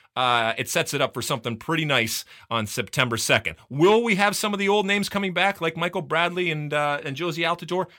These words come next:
I don't know. I've told you my thoughts going forward, but regardless, I think it's gonna be fun to see this U S team in its first appearance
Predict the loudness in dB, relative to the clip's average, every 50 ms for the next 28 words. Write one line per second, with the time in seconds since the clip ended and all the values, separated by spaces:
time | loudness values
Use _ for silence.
0 | _ _ _ 2 4 4 4 4 2 0 0 0 -2 -2 -2 0 0 -2 -2 -2
1 | -4 -4 -4 -6 -6 -4 -4 -4 -4 -4 -2 0 0 0 -2 -2 -2 -2 -2 -2
2 | -4 -8 -6 -6 -6 -6 -8 -8 -8 -6 -6 -6 -6 -8 _ -20 -20 -20 -20 -20
3 | -16 -6 0 2 2 2 2 -2 _ _ _ _ -8 -6 0 2 4 4 4 4
4 | 0 -2 -2 -2 -4 -4 -4 -6 -6 -6 -4 -4 -4 -6 -6 -4 -4 -4 -4 -4
5 | -8 -8 -8 -8 -6 -6 -6 -6 -6 -4 -2 -2 -2 -2 -6 -10 -8 -6 -4 -2
6 | -2 -2 -4 -8 _ _ _ _ _ -2 0 0 0 0 0 -4 -2 2 4 4
7 | 4 4 2 -4 -8 -10 _ _ _ -20 -20 -16 -8 -6 -6 -6 -6 -4 -2 0
8 | 0 0 -2 -4 -8